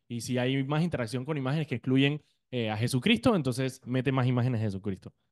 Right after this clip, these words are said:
Así se diseñó la, la plataforma. Y esa plataforma se fue a Facebook a hacer imágenes. Al mismo tiempo, otra gente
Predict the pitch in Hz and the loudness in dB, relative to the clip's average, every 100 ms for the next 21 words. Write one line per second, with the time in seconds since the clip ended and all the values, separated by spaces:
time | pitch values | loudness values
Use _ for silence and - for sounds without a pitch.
0 | _ 107 113 135 120 107 101 101 101 90 | _ -4 2 4 6 4 2 2 0 -2
1 | 87 98 92 90 92 92 110 _ _ _ | -8 -12 -10 -10 -10 -10 -12 _ _ _
2 | _ _ _ _ _ _ _ _ _ - | _ _ _ _ _ _ _ _ _ 4
3 | 120 123 123 104 92 101 131 - _ - | 6 6 4 2 0 0 0 -2 _ -14
4 | - 95 95 - 151 170 - - 104 95 | -10 -8 -6 -2 -2 -2 -6 -6 -4 0
5 | 98 98 87 95 - - - _ _ _ | 0 0 -2 -8 -14 -20 -20 _ _ _
6 | _ _ _ _ _ - 220 269 254 247 | _ _ _ _ _ 2 6 8 8 6
7 | - 110 101 _ _ _ _ _ _ _ | 2 0 -6 _ _ _ _ _ _ _
8 | _ _ _ _ 240 254 131 110 98 113 | _ _ _ _ 2 4 2 -2 -2 -2